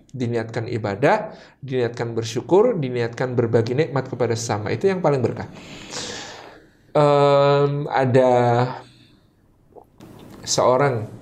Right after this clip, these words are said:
eh, namanya Ma'ruf Al-Karhi rahimahullah ta'ala, seorang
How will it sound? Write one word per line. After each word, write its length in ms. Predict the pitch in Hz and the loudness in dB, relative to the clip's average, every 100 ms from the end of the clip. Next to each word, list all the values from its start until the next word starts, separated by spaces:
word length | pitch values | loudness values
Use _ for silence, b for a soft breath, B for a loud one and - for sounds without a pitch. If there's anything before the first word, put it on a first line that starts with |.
| - | -12
eh, 640 | 110 - - - - - | -8 -6 -6 -8 -10 -8
namanya 380 | 117 110 117 131 | -4 0 2 2
Ma'ruf 420 | 123 101 123 120 | 2 2 2 2
Al-Karhi 720 | - 113 - 120 - 147 123 117 | 0 0 0 -2 0 2 2 0
rahimahullah 460 | 120 113 110 107 | -4 -2 -2 -2
ta'ala, 320 | 107 104 110 107 | -2 -2 -2 -2
seorang 420 | 107 107 110 104 | -4 -4 -4 -6